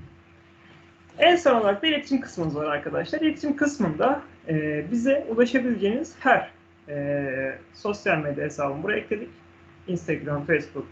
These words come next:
LinkedIn, Twitter, YouTube hangisini kullanıyorsanız istediğiniz yerden bize ulaşabilirsiniz.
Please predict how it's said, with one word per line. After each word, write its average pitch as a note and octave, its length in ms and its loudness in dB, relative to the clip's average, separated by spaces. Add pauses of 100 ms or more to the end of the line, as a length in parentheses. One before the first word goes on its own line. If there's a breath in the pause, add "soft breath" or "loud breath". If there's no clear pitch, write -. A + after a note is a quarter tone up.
LinkedIn, C3+ 320 -8
Twitter, C#3 420 -6
YouTube - 280 -14
hangisini E3 480 -2
kullanıyorsanız C#3 580 -6
istediğiniz A3+ 380 -2
yerden C3+ 300 -2
bize G3 100 -4
ulaşabilirsiniz. A#3 760 0